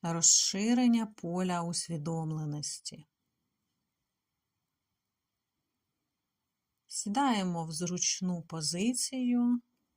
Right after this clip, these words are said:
так, щоб наша спина була вертикальною,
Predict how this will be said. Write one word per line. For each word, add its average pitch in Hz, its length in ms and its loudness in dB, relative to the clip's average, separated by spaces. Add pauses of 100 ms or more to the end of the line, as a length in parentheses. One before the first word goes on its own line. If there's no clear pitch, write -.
(680)
так, 180 240 -4
щоб 151 240 -2
наша 156 420 -4
спина 156 580 -4
була 151 540 -8 (400)
вертикальною, 233 1300 2